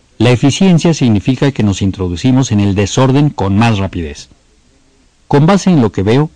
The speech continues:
hago. Con base en lo que hago, obtengo. Con frecuencia, en nuestra sociedad de las últimas décadas, queremos un resultado distinto. ¿Y qué hacemos entonces? Trabajamos sobre la conducta.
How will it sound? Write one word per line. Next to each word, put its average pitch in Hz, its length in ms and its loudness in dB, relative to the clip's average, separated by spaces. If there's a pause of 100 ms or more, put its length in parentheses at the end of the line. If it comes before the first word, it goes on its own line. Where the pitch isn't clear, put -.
(140)
hago. 98 320 -2 (800)
Con 82 200 -8
base 95 280 -6
en 113 120 2
lo 131 140 2
que 165 100 0
hago, 131 320 0 (240)
obtengo. 196 480 0 (720)
Con 147 160 2
frecuencia, 160 600 2 (420)
en 120 120 2
nuestra 113 260 0
sociedad 113 420 0
de 123 100 0
las 87 180 -6
últimas 120 360 0
décadas, 98 460 -2 (500)
queremos 170 340 2
un 170 100 4
resultado 123 540 0
distinto. 104 640 0 (520)
¿Y 131 80 -8
qué - 120 -2
hacemos 151 320 2
entonces? 107 580 -2 (640)
Trabajamos 143 560 2
sobre 104 320 0
la 95 160 -2
conducta. 101 640 -2